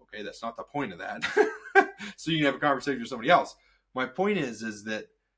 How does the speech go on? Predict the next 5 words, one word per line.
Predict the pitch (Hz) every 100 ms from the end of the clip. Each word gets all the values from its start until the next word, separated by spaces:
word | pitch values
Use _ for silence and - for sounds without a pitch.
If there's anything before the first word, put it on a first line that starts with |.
| _ _
um, | 110 104 92 - _ _ _ _ _ _
you | 117
can't | - 160 143
multitask, | 117 123 110 90 - 82 - - - _ _ _
right? | 104 120 147